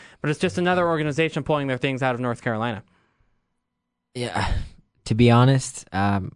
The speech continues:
Speaker 2: I don't really have a take on this, <laughs> Andy.
Speaker 1: No
Speaker 2: I
Speaker 1: hot
Speaker 2: mean,
Speaker 1: take.
Speaker 2: I, I don't have a hot
Speaker 1: Steve,
Speaker 2: take.
Speaker 1: I
Speaker 2: I
Speaker 1: count on you.
Speaker 2: I, I don't have a hot take for this. I
Speaker 1: Here, here's my hot take. Uh,
Speaker 2: Let's hear
Speaker 1: I
Speaker 2: it.
Speaker 1: think these sort of actions are really starting to send a message. We heard the gov-, uh, the sponsor of this bill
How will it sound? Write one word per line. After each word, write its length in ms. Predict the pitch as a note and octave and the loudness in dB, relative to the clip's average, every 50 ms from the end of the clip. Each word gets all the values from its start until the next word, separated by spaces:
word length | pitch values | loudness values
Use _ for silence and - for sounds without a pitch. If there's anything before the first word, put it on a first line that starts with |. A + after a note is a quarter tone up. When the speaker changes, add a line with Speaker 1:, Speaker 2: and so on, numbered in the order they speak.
| _ _ | _ _
Speaker 2:
I 100 | - E2 | -4 -2
don't 180 | G2 G#2+ - - _ | -2 -2 -4 -6 _
really 320 | - G#2 G#2 G#2+ G#2 G#2 G2 | -2 2 2 4 4 4 2
have 220 | F2 G2 G2+ F#2 | 4 2 2 2
a 60 | F#2 | 2
take 300 | - - F#2+ F#2+ G2 - | 0 0 0 0 0 2
on 140 | G#2 G#2 G#2 | 0 2 4
this, 200 | G#2+ G#2 - - | 4 2 2 4
<laughs> 40 | - | 2
Andy. 120 | - - | 4 6
Speaker 1:
No 160 | - - - - | 8 8 8 8
Speaker 2:
I 20 | |
Speaker 1:
hot 140 | D#4+ - - | 8 8 8
Speaker 2:
mean, 80 | A2+ - | 6 4
Speaker 1:
take. 440 | - C4+ D#4+ E4 B3 - - - - | 4 4 4 4 4 0 0 6 8
Speaker 2:
I, 200 | B2 C#3+ C3+ D#3 | 8 10 10 10
I 20 | D#3 | 10
don't 180 | E3+ D#3+ D3 | 10 8 10
have 160 | D#3 E3+ D3+ | 6 8 8
a 60 | D3 C#3 | 8 8
hot 160 | D3 F3 E4 | 8 8 8
Speaker 1:
Steve, 100 | D#4 A#3 | 8 6
Speaker 2:
take. 200 | B2+ G#2 G2+ F#2+ | 6 6 6 4
Speaker 1:
I 140 | - F#3+ D#3 | 4 2 4
Speaker 2:
I 40 | |
Speaker 1:
count 280 | G3 B3 D4+ D4+ B3+ G#3+ | 4 4 4 6 4 4
on 120 | F3+ D#3+ D3 | 2 2 0
you. 200 | C3+ B2 A#2+ A#2 - | 0 -2 -4 -4 2
Speaker 2:
I, 260 | - B2+ C#3+ - C#3 | 6 6 6 8 8
I 20 | D#3 | 8
don't 180 | E3 F3+ E3+ | 10 10 10
have 160 | F3+ F3+ F3 | 8 8 8
a 40 | F3 | 8
hot 240 | D#3+ E3 F3 G3+ G#3 | 8 8 8 6 6
take 220 | - D#3 A#2 G2+ | 6 4 4 4
for 160 | - - A2+ G#2 | 4 0 2 2
this. 260 | G2+ G2 F#2 - - | 4 2 0 0 2
I 60 | A2+ | 2
Speaker 1:
Here, 240 | A2 G#2+ F#2 - - - _ - _ _ _ _ _ _ _ _ _ - | 2 2 0 -4 -8 -14 _ -20 _ _ _ _ _ _ _ _ _ -14
here's 380 | - - - G#3+ C#4 D4 A#3+ | -12 -4 0 0 0 2 2
my 160 | B3 A3+ G#3 | 2 2 2
hot 240 | F3+ E3 D#3 C#3+ - | 4 4 2 2 2
take. 380 | - C3 A2+ A2 - - - - - - _ | 0 0 0 0 -4 -8 -14 -14 -20 -8 _
Uh, 400 | - D#3 D3 C#3+ C#3 C#3 C3+ C3 C3 | 2 4 4 4 4 4 4 4 2
Speaker 2:
Let's 140 | C3 B2+ - | 0 2 0
hear 80 | D#3 | 0
Speaker 1:
I 40 | D#3+ | 2
Speaker 2:
it. 40 | D#3 | 2
Speaker 1:
think 320 | A3+ A3 G#3 - - - - _ _ _ _ _ - | 2 0 0 -4 -10 -16 -20 _ _ _ _ _ -18
these 520 | - E3 C3+ B2 B2+ C3 E3 F3+ F#3 F3+ - | -14 -12 -12 -10 -4 0 2 2 2 0 0
sort 180 | - G3 F#3+ | 0 0 0
of 80 | E3+ D#3 | 2 2
actions 380 | D#3+ D#3 D#3 - F3 D#3 C#3 D#3 | 0 0 0 -2 -4 -2 -2 -2
are 60 | C#3 | 0
really 200 | C#3 C#3+ C#3+ C#3 | 0 0 -2 0
starting 300 | - D#3 C#3+ C3+ C3+ B2+ | -2 -2 -2 -2 -2 -6
to 60 | B2 | -6
send 220 | A#2+ - C#3 C3 | -4 -4 -4 -2
a 40 | B2+ | -2
message. 480 | B2 C3 C3+ C3 - C#3 B2 A#2+ - C3 | -2 -2 -2 -2 -2 -4 -4 -4 -4 -4
We 140 | B2+ B2 A#2+ | -4 -4 -2
heard 260 | B2 B2+ B2 A2+ - | 0 -2 -2 -2 -2
the 340 | - A#2+ A#2 A2+ A2+ G#2+ A2 | -4 -2 -2 -2 -4 -4 -2
gov-, 260 | - C#3 C3 B2+ C3+ - | -2 -2 -2 -2 -4 -4
uh, 160 | - C3 A#2+ | -2 -4 -4
the 320 | G#2+ G#2 A#2+ A#2 A#2 A2+ A2 | -2 -2 -4 -2 -2 -4 -6
sponsor 500 | - - - D3 C#3+ D#3 D3+ - D#3+ C#3 | -8 -4 -2 0 0 0 -2 -2 -4 -4
of 120 | A#2+ A2+ | -2 -2
this 160 | A#2+ A2+ - | -4 -6 -4
bill 400 | _ - B2+ A#2+ A#2 A2+ G#2+ - | _ -2 0 0 0 -2 -4 -8